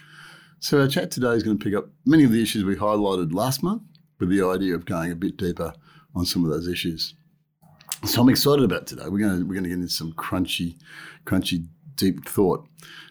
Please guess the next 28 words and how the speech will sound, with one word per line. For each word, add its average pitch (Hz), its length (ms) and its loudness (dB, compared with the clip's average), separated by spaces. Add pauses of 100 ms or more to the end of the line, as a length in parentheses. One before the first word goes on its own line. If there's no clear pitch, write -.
(140)
Uh, 104 160 0
but 107 220 0
I'm 185 140 4
also 185 340 0
a - 20 -4
little 82 300 -6
sad. 165 420 -2 (320)
The 139 80 -2
good 214 180 2
news 127 260 6
is 104 140 0
that - 140 -8
Tennant 117 280 2
Reid 80 300 -4
is 92 200 -2
with 90 140 -2
me 87 100 -6
as 80 160 -10
always. 104 340 -6
Tennant 131 320 2
is 92 140 -2
the 92 100 0
head 101 220 -2
of 87 260 -4 (340)
energy 98 360 2
and 87 80 -2
environment, 85 600 -4 (420)
uh, 90 220 -2